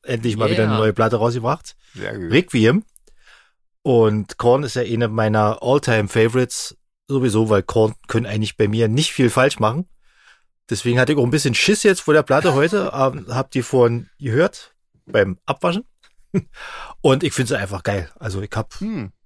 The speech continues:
Speaker 1: Sie haben, sie haben nicht das Rad neu erfunden, haben's auch nicht versucht.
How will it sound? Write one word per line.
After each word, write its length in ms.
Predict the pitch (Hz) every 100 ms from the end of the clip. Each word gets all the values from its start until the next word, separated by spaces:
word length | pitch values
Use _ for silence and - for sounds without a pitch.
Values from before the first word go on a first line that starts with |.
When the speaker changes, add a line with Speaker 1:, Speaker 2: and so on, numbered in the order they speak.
| - - 147
Speaker 1:
Sie 160 | 143 151
haben, 180 | 165 175
sie 160 | 147
haben 140 | 156 190
nicht 260 | 180 -
das 80 | 151
Rad 280 | 123 170 185
neu 120 | 190
erfunden, 380 | 175 - 190 165
haben's 160 | 165
auch 100 | 170
nicht 160 | 156 175
versucht. 500 | 165 123 180 - -